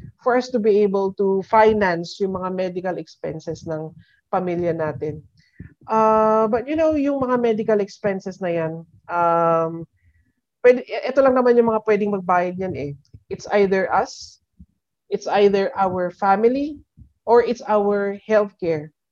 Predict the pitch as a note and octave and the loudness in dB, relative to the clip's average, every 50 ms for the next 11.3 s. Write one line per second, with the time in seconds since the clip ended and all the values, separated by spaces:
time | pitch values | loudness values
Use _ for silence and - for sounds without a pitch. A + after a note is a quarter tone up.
0 | - - - B3+ C4 B3+ B3+ B3 B3 B3 - A3 G#3 G3+ - _ - G#3+ G3+ F#3 | -16 -2 0 2 4 6 6 6 6 4 2 2 2 2 -4 _ -4 -2 -2 -2
1 | - - F3+ F3+ D3+ B2 F3+ - F3+ E3+ F3 E3+ E3 D#3+ E3 E3 - - - - | -4 -4 -4 -2 -2 -4 -6 -6 -6 -4 -2 -2 -2 -2 -4 -8 -12 -16 -20 -20
2 | _ _ _ _ _ - - - F3+ F3+ F3 E3+ E3+ E3+ F3+ F#3+ F#3+ F#3 F3 G3 | _ _ _ _ _ -18 -10 -6 -2 -2 0 0 0 -2 -2 -2 -2 -2 -4 -4
3 | - F3 E3 D#3+ D#3+ D#3 - E3 D3+ D3 D3 - - - - - _ _ _ - | -4 -4 -4 -4 -4 -4 -4 -4 -2 -4 -6 -10 -16 -20 -20 -20 _ _ _ -20
4 | _ _ _ _ _ _ - - E4 D#4 D4+ D4 D4 D4 D4 D4+ D4+ - - - | _ _ _ _ _ _ -4 0 2 2 2 2 0 0 -2 -6 -8 -12 -18 -20
5 | _ _ _ _ _ _ _ _ _ _ _ _ _ _ _ _ _ _ _ _ | _ _ _ _ _ _ _ _ _ _ _ _ _ _ _ _ _ _ _ _
6 | _ - D4+ E4 F#4+ F#4+ F#4 D4 C4 - - - D4 D#4 D4 B3 C#4+ C4+ C#4 C4 | _ 0 2 2 4 2 0 0 -2 0 2 2 2 2 0 0 0 0 0 0
7 | A#3 A#3+ A#3 - A#3+ A#3 A3+ A3 G3+ F#3 G3 G3 G3 G3+ G3 G3+ G3+ G3+ G3 G3 | 0 -2 -2 0 0 0 2 2 2 4 4 4 4 2 0 -2 -4 -4 -4 -4
8 | G3 G3 F#3+ F#3+ F#3 F#3+ F#3 F#3+ F3 F3 E3+ - - - F#3 F3 F3 - F#3 - | -4 -2 -4 -4 -6 -6 -6 -6 -6 -6 -8 -10 -8 -8 -8 -8 -8 -10 -12 -8
9 | - A3 G#3+ F#3+ E3 E3 E3+ E3+ - F3+ F#3 F3+ E3+ F3+ F3 F3 F3 E3+ F#3 F3+ | -6 -6 -6 -6 -6 -8 -8 -10 -8 -8 -6 -6 -4 -4 -4 -4 -4 -4 -2 -2
10 | F3 F3 E3+ E3+ E3+ E3+ F3 F#3+ A#3 D4 - G#3 F3+ F3+ F3+ - F#3+ F#3+ F3+ F3+ | -2 -2 -2 -4 -4 -4 -4 -6 -8 -8 -10 -10 -10 -10 -10 -8 -8 -6 -2 -2
11 | F3+ F3 F3+ F3+ - | -2 -2 -2 -4 -8